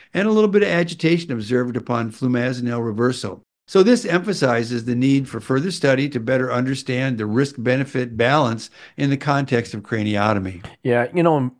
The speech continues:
Speaker 2: moving beyond craniotomies, case reports have actually been documented with successful use of remimazolam in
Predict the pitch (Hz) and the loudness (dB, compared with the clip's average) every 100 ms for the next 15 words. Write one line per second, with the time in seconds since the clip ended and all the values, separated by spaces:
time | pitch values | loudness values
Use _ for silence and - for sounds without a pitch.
0 | _ 156 233 403 254 120 127 139 143 107 | _ -4 -2 0 0 0 2 2 0 -4
1 | - _ - 117 101 98 120 127 92 80 | -12 _ -6 -4 -2 2 2 2 -2 -8
2 | 80 - 220 - 175 151 - 117 120 131 | -4 -4 -4 -4 -2 -2 -2 -4 -4 -4
3 | - 117 - 139 104 95 107 - 101 90 | -4 -6 -6 -8 -6 -4 -4 -4 -6 -6
4 | 87 - - 117 107 - 95 95 95 92 | -8 -14 -8 -6 -4 -6 -8 -8 -6 -6
5 | 95 90 85 90 87 87 85 - _ _ | -4 -4 -6 -8 -8 -10 -10 -14 _ _
6 | _ _ - 110 104 104 | _ _ -6 -2 0 -2